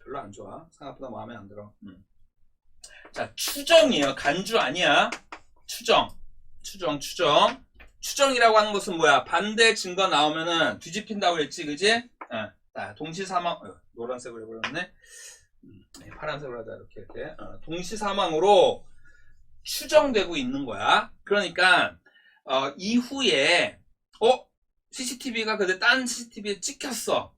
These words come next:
찍혀가지고 아빠가 먼저 사망을 했고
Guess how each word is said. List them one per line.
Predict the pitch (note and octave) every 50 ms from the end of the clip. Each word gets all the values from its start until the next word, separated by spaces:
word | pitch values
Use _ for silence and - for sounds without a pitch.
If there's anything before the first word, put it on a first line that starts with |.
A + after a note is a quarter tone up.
| _ _ _
찍혀가지고 | - - B3 - B3 A3 G3 - - - - A#2+ - - E3+ C#3+ - - - - _ _ _ _ _ _ - - - -
아빠가 | _ - - D#3+ E3 - B3+ B3+ B3+ B3+ B3+
먼저 | A#3 G#3 F#3+ F#3 G3 G3+
사망을 | G3+ - - G#3+ G#3+ G#3+ G#3+ G#3 G3 F#3 G3
했고 | A3 A3+ - - - D#3+ E3 G3+ A#3 C4+ - -